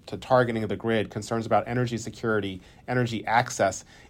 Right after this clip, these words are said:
and the need to harden the grid to prepare for decarbonizing other sectors. The investments are flowing from governments, from the private sector here and now today with electrification. That's great for decarbonization. It gets us to the same place,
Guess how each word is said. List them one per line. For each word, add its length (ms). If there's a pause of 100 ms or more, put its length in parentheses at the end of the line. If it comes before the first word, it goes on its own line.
and 120
the 80
need 260
to 60
harden 360
the 80
grid 260
to 80
prepare 460
for 120
decarbonizing 760
other 220
sectors. 540 (520)
The 160
investments 600
are 80
flowing 560
from 180
governments, 480
from 140
the 80
private 320
sector 320
here 280
and 100
now 200
today 480 (340)
with 140
electrification. 840 (200)
That's 180
great 320
for 80
decarbonization. 920
It 40
gets 260
us 120
to 100
the 80
same 280
place, 480